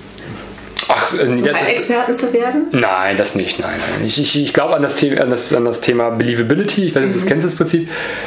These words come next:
Speaker 1: Ähm, dass man immer, wenn man weiß, jemand kennt sich in dem Thema aus, dann, äh, sagst du einfach, „Hey, ich muss ja nicht klüger werden als der da drin“, sondern frage ich ihn einfach, wenn,
Speaker 2: Ja.
Speaker 1: wenn es soweit ist, ne?
Speaker 2: Mhm.
Speaker 1: Und, äh, äh, nee, ich hab eher so, dass ich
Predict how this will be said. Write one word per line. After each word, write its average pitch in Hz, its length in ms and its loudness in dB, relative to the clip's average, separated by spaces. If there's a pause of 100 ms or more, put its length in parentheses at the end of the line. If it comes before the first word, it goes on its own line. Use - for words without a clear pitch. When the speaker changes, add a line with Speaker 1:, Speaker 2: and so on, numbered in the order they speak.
(180)
Speaker 1:
Ähm, 120 200 2
dass 120 140 0
man 120 340 0
immer, 131 320 2
wenn 123 120 2
man 120 120 2
weiß, 143 220 2
jemand 139 200 2
kennt 135 120 2
sich - 140 2
in 120 40 2
dem 110 60 0
Thema 117 220 2
aus, 156 260 2
dann, 117 360 2
äh, 123 100 0
sagst 120 220 0
du 139 40 6
einfach, 120 220 2
„Hey, 131 140 4
ich - 200 -2
muss 123 140 0
ja 127 60 4
nicht 113 140 -2
klüger 135 200 2
werden 120 160 2
als 117 160 -2
der 135 100 4
da 131 80 0
drin“, 110 160 2
sondern 117 200 2
frage 127 280 0
ich 120 60 0
ihn 110 100 2
einfach, 104 300 0
wenn, 107 280 2
Speaker 2:
Ja. 156 140 2 (240)
Speaker 1:
wenn 113 140 4
es 107 100 0
soweit 110 240 2
ist, 131 160 0
ne? 127 200 2 (280)
Speaker 2:
Mhm. 214 400 0
Speaker 1:
Und, 113 320 2
äh, 110 680 2
äh, - 40 0
nee, 135 120 2
ich 147 120 0
hab - 80 0
eher 135 260 2
so, 123 80 2
dass 131 240 0
ich 117 180 -2